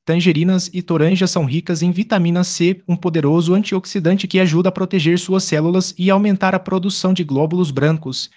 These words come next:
essenciais para combater infecções. Aqui estão alguns benefícios das frutas cítricas. Um. Aumentam a produção de colágeno, isso ajuda a manter a pele saudável.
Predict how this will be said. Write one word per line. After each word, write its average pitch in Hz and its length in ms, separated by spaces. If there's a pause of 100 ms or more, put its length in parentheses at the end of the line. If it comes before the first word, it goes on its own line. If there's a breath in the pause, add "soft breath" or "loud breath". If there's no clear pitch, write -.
(100)
essenciais 170 640
para 185 200
combater 190 460
infecções. 143 880 (340)
Aqui 156 240
estão 214 260
alguns 170 380
benefícios 180 560
das 156 180
frutas 208 380
cítricas. 170 680
Um. 113 220 (400)
Aumentam 180 380
a 196 60
produção 196 440
de 156 100
colágeno, 147 640 (140)
isso 165 220
ajuda 185 260
a - 20
manter 196 280
a 190 40
pele 190 220
saudável. 123 600